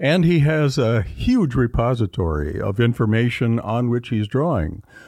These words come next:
So he will sometimes cross-check the accounts of X with Y and record both and then give his opinion on which is right, if, if either.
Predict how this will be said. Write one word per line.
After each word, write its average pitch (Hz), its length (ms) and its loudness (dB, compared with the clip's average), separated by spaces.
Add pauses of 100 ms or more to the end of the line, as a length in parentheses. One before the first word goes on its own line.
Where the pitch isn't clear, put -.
(120)
So 113 220 0
he 131 120 4
will 131 140 0
sometimes 117 540 0
cross-check 127 720 -4
the 104 100 0
accounts 120 540 -4
of 92 200 -2
X - 460 -4
with 90 180 0
Y 92 520 -2 (520)
and 98 280 0
record 127 580 0
both 123 520 2
and 104 280 2
then 113 200 2
give 110 180 0
his 139 240 0
opinion 117 440 2
on 101 200 0
which 117 240 -2
is 101 160 -2
right, 117 340 -2
if, 101 380 -4
if 123 420 -2
either. 120 500 0